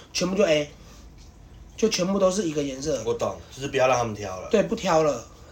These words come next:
Speaker 1: 因为你有别的颜色出来，就开始就说：“哦，为什么你是红色？为什么？”然后他们就很北啦，因为你知道每个厂每个厂邻近的同事会去做比较，“哎，我们都是全黑，都是没有蓝色。”然后又要吵到总公司去。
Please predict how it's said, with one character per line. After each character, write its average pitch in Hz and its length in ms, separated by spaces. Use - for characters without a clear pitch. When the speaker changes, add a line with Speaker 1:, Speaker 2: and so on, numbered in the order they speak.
Speaker 1:
因 226 120
为 247 160
你 180 100
有 170 140
别 180 160
的 190 60
颜 185 140
色 220 120
出 214 40
来， 185 120
就 196 160
开 196 240
始 165 80
就 170 40
说 185 140
：“哦， 233 80
为 277 100
什 - 80
么 233 60
你 190 80
是 240 60
红 190 200
色？ 233 140
为 233 60
什 190 100
么？” 156 100
然 202 100
后 262 100
他 269 120
们 226 80
就 240 120
很 208 160
北 156 200
啦， 143 200
因 180 100
为 247 120
你 202 80
知 170 40
道 226 240
每 175 160
个 196 120
厂 180 220
每 160 140
个 175 100
厂 156 300
邻 170 180
近 202 220
的 156 160
同 156 300
事 190 200
会 196 160
去 202 160
做 196 140
比 120 180
较 151 200
，“哎， 302 80
我 247 100
们 254 160
都 339 160
是 359 160
全 240 340
黑， 285 240
都 285 140
是 277 100
没 214 160
有 180 160
蓝 170 220
色。” 190 280
然 175 100
后 208 80
又 226 60
要 226 100
吵 - 140
到 190 140
总 139 180
公 143 100
司 151 160
去。 143 240